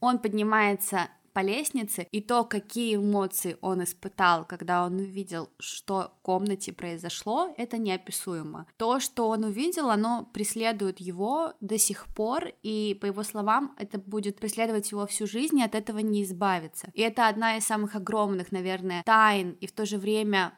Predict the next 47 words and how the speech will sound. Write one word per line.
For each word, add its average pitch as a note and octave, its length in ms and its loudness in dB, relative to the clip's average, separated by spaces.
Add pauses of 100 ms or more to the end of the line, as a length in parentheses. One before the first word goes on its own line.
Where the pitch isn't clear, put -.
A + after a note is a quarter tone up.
проблем, G3+ 840 2
поднятых G3+ 500 2
в - 20 -10
две E3+ 140 -10
тысячи F#3+ 220 -2
восемнадцатом F3+ 600 -4
году F3 200 -6
в F3+ 120 -6
Индии, C#4+ 320 2
которые G3 400 -4
до F#3+ 100 -8
сих - 220 -4
пор B3 380 0
не G3 160 2
решены. F#3 540 -4 (120)
Сын C4 240 2
соседей C#4+ 380 2
сказал, A3+ 280 4
что A3+ 160 -4
в G3+ 60 -8
то A3 160 -4
утро B3 340 0
услышал B3+ 340 -2
крики A3+ 300 -8
матери. F#3+ 460 0
Она F#3+ 320 2 (100)
тоже F#3+ 240 -2
пошла F3 340 -4
в F#3 60 -10
дом E3 220 -4
к - 40 -6
семье E3+ 260 -4
Чундават F#3 440 0
проверить, F#3+ 320 -2
что - 160 -4
происходит. F3 640 -6
И G3+ 60 -2
он B3+ 100 2
проснулся. C4+ 800 2
Она G3+ 160 2
так - 140 -2
сильно B3+ 320 2
кричала A3 480 4
в G3 40 -6
соседнем G3 460 0
доме, A#3 360 2
что F#3+ 220 -2